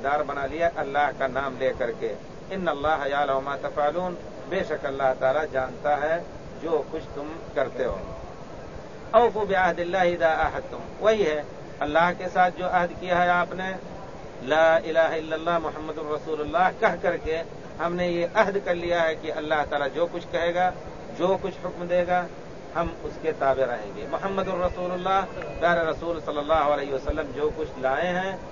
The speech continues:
ہم اس کے تابع ہیں۔ یہ ہے عہد اللہ تعالیٰ کا۔ اذا عاہدتم، اسی طرح اور کوئی عہد کریں اللہ کے، کا نام لے کر کے کہ ہم ایسا ضرور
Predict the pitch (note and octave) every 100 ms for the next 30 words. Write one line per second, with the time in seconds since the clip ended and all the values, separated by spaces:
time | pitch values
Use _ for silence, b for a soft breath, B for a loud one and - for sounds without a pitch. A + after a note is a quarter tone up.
0 | - D#3 E3+ D#3 - D3 C3+ C3 B2+ C3+
1 | G#3+ A#3 F#3 F#3+ F#3 D#3+ F3 E3+ D3+ C#3+
2 | D#3 C#3+ C3+ B2+ A2 G#2+ F#2+ - - -
3 | - - F3+ G3 G3 F3+ F3 D3+ - A#2
4 | - F3+ G3 A3+ A3+ F#3 F3+ D#3+ F3 G3+
5 | G3 F#3 E3+ E3 D3 D3+ - D3 C#3+ D3
6 | - - - D#3 E3 D#3 D3 D3 C#3+ C#3+
7 | - - C#3+ D3 E3 F3 D#3+ D3+ C#3+ C3
8 | D3 C#3+ C3 C#3+ C#3 D#3+ C3+ D3+